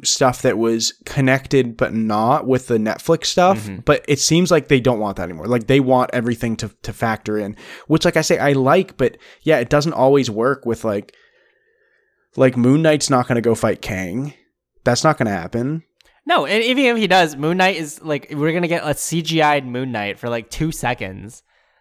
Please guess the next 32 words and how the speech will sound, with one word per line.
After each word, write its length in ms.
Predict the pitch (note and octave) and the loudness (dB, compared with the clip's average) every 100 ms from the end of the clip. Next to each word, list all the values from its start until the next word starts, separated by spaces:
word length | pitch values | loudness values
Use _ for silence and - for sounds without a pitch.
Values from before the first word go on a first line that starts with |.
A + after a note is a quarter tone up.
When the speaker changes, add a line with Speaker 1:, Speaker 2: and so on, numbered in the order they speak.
| _ - | _ -4
Speaker 2:
where 160 | B2+ | -2
you 140 | B2+ B2+ | 0 -2
see 180 | D3+ | 0
him, 120 | C#3+ C#3+ | 2 2
like, 460 | B2+ - - C3 | 0 -2 -10 -10
jump 280 | A#2+ B2+ B2+ | -2 0 2
around 340 | A2+ A2+ A2+ | 2 2 0
or 60 | G#2+ | -4
throw 240 | - A2+ | -2 0
something, 520 | A#2 A2 G2+ G#2 G2+ F#2+ | 0 -2 -2 -4 -4 -6
and 160 | A#2 | -4
then, 120 | A#2 | -2
like, 160 | A#2 A2+ | -4 -4
it'll 220 | C3 A#2+ | -4 -4
cut 240 | - C#3 - | -4 -6 -8
to 80 | B2+ | -4
someone 280 | C3+ B2 | -2 0
else, 280 | A2 A2 - | 0 -2 -6
like, 180 | G#2 G2+ | -12 -8
fighting 380 | - A2+ G#2+ G2+ | -4 -2 -4 -6
Kang 320 | A2 G2 G2+ | -4 -4 -6
because, 320 | G2 A2 G2 | -10 -10 -8
like, 240 | G2+ F#2+ _ _ _ | -8 -10 _ _ _
Moon 200 | D3+ G3 | 2 4
Knight 200 | G#3 F#3+ | 6 4
is 120 | D#3 D3+ | 2 2
not 180 | D3 | 2
gonna 140 | C#3+ C3+ | 2 0
go 420 | C3+ C3 C3 - - | 2 0 -2 -10 -6
toe-to-toe 540 | C3+ B2+ A#2+ B2+ A#2+ | -4 -2 -4 -2 -2
with 240 | G#2+ G#2+ - | -4 -8 -10
Kang. 400 | G2 F#2+ C#3 | -12 -14 -20